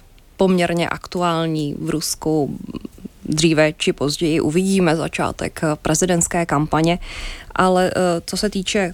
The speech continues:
kultury, kterou zmiňujete, tak, eh, to jsou nějaké možná širší společenské procesy. Eh, ano, viděli jsme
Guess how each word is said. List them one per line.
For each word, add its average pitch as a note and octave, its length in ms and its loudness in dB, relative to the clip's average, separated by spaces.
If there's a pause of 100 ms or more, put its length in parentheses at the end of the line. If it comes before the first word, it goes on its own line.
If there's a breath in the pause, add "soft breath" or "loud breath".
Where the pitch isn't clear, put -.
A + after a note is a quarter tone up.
(100)
kultury, G#3+ 440 0
kterou F#3+ 280 0
zmiňujete, F#3+ 600 2
tak, - 320 -4
eh, F#3 220 2
to F#3+ 140 -2
jsou G3+ 180 0
nějaké G3 380 2
možná F#3+ 540 2 (120)
širší E3+ 720 0
společenské F3 1040 0 (340)
procesy. F3 680 0 (600 loud breath)
Eh, E3+ 420 4 (500)
ano, F3 260 4
viděli D#3+ 320 0
jsme E3+ 320 -2